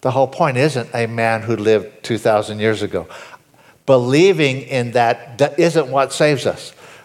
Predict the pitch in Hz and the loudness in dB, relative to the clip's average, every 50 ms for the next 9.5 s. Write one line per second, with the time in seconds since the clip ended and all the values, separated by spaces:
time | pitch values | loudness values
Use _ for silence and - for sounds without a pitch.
0 | _ - - 123 123 117 113 120 151 185 180 147 - 120 120 131 131 127 127 - | _ -4 0 2 2 2 2 4 4 4 4 2 0 0 0 2 2 2 0 -4
1 | - - 135 117 120 113 - - 165 165 156 160 - 117 - - - - - - | -2 -2 0 2 2 0 0 -2 -4 -4 -4 -4 -8 -10 -10 -10 -14 -12 -6 -4
2 | 120 113 - - 165 170 170 143 117 - - 127 113 - - - 160 151 135 117 | -4 -4 -2 -4 -4 -4 -4 -6 -6 -2 0 -2 -2 -2 -2 -2 -2 -2 -2 -6
3 | 107 - - - - 170 170 135 117 120 123 - - - - - - - 127 131 | -10 -12 -8 0 2 2 2 2 0 -2 -6 -16 -20 -20 -20 -18 -10 -4 0 2
4 | 127 123 120 127 123 123 123 117 104 - 131 151 160 143 123 113 107 117 120 123 | 2 2 2 0 -2 -4 -6 -4 0 2 2 4 4 4 2 0 0 0 0 2
5 | 123 131 131 123 117 123 143 139 120 123 139 123 - - 147 135 127 120 113 - | 2 2 2 2 2 2 2 2 2 0 -4 -8 -4 -2 -2 -2 -2 -2 -6 -2
6 | - 185 165 135 123 127 151 160 151 139 110 87 - - - - _ _ _ _ | 2 2 2 2 2 2 2 2 2 0 -4 -8 -10 -12 -20 -20 _ _ _ _
7 | _ _ _ _ _ _ _ _ _ _ _ _ _ _ _ _ _ _ _ _ | _ _ _ _ _ _ _ _ _ _ _ _ _ _ _ _ _ _ _ _
8 | _ _ _ _ _ _ _ _ _ _ _ _ _ _ _ - 143 147 147 143 | _ _ _ _ _ _ _ _ _ _ _ _ _ _ _ 0 2 2 2 2
9 | 139 123 127 151 151 151 147 147 131 | 0 2 2 4 4 4 2 0 -4